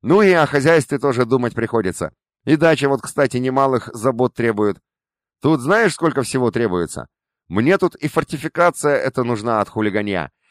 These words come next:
и научная организация труда, и шелководческую ферму вот с нуля затеваю, и за всем этим глаз да глаз нужен. И это только то, что я тут в порядке отсебятины с нуля затеял.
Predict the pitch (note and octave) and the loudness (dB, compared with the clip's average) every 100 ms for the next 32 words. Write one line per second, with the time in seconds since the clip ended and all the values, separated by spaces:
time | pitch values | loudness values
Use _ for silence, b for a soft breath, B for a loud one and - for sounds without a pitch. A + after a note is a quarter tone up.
0 | _ B2+ D3+ F3+ F#3+ - E3+ D3+ D3 D#3 | _ -2 2 2 0 -2 -2 0 -2 -2
1 | D#3 D#3+ E3 - C#3+ C#3 C3+ G2 C2+ _ | -2 0 0 0 -2 0 0 0 -2 _
2 | _ - F#2+ A2+ G#2 C3 D#3+ D#3 C#3 D#3+ | _ -10 -4 -4 -2 0 0 -2 -4 -2
3 | D#3 B2 C#3 E3+ D3+ C3+ C3+ - C3 C#3 | -2 -2 0 0 2 0 0 -2 -2 0
4 | B2+ A2 - A2 G2 D#2 - _ _ - | 0 -2 -4 0 0 -2 -8 _ _ -8
5 | G2+ B2+ - C#3 - F3+ D#3 A#2 G#2 E3 | -2 -2 0 -4 -2 -4 -2 -6 0 0
6 | D3 C3+ A#2+ A2+ A2+ G2 F2 C#2+ _ _ | 0 0 2 2 0 -6 -6 -10 _ _
7 | _ - A2+ C#3+ C#3+ C#3+ D#3 C3+ C#3 D#3 | _ -8 -2 0 0 2 0 0 0 4
8 | D#3 - - C#3 D3 D#3 C#3+ - C#3 C#3+ | 4 2 -6 0 0 -2 -6 -2 0 0
9 | - - C3+ - C#3 D3 D3 C#3 D3 - | -4 -6 -6 -4 0 0 0 -6 -8 -8
10 | D3 D#3+ D3 A2+ G2+ G2+ D#2+ C#2 | -8 -2 0 0 -2 -2 -2 -6